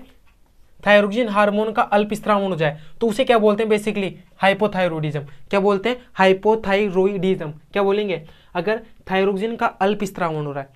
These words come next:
मतलब कि जितनी आवश्यकता है उससे कम निकल रहा है, उससे कम स्रावित हो रहा है,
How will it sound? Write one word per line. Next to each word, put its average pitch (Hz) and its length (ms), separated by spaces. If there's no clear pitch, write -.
मतलब 175 420
कि 220 160
जितनी 190 400
आवश्यकता 175 600
है 196 280
उससे 196 280
कम 233 140
निकल 220 260
रहा 160 160
है, 143 120
उससे 190 280
कम 226 240
स्रावित 196 440
हो 170 60
रहा 156 100
है, 147 100